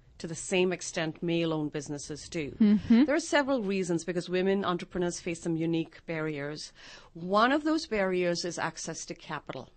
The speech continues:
Speaker 2: Ah.
Speaker 1: And so we have several things happening there. One, women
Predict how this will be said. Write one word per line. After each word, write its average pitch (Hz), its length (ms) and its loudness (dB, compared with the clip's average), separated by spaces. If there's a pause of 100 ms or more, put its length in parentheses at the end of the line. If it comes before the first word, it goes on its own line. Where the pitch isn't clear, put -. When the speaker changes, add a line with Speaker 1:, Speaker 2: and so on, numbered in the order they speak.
(680)
Speaker 2:
Ah. 185 920 6
Speaker 1:
And 220 220 2
so 254 100 -2
we 233 100 0
have 233 80 -4
several 277 340 2
things 233 260 0
happening 202 460 2
there. 156 160 2
One, 208 600 4 (520)
women 269 600 8